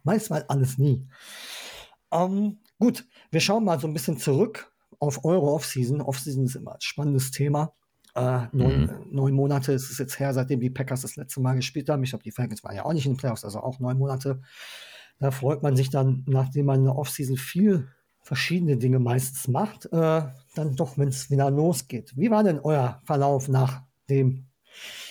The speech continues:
Speaker 1: ähm, äh, nach dem Ende der letzten Saison? Wie ging's bei euch weiter? Also wie war eure Offseason? Habt ihr da, ähm,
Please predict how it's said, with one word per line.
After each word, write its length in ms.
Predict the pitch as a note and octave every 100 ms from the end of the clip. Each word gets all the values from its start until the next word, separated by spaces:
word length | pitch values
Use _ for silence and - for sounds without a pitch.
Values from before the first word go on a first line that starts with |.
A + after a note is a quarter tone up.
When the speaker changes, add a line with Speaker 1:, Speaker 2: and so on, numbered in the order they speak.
| - C#3+
Speaker 1:
ähm, 420 | C3 B2+ C3 - -
äh, 440 | B2+ C#3 C#3 C#3
nach 160 | C3+ C3+
dem 160 | C#3+
Ende 180 | D3 C#3
der 120 | B2+
letzten 340 | B2+ B2+ - B2
Saison? 320 | G#2+ A#2 A2+
Wie 80 | C3
ging's 260 | B2+ C3
bei 80 | C3
euch 220 | A#2 A#2+
weiter? 360 | G#2+ G#2+ - - _ _ _ -
Also 220 | C#3+ B2
wie 100 | B2+
war 260 | B2+ C3 C3+
eure 200 | C#3 C#3
Offseason? 680 | D#3 - D#3+ C#3 C#3 C3 -
Habt 200 | C3+ C3
ihr 60 | C3+
da, 300 | C3 C3 B2+
ähm, 380 | C3+ B2 A#2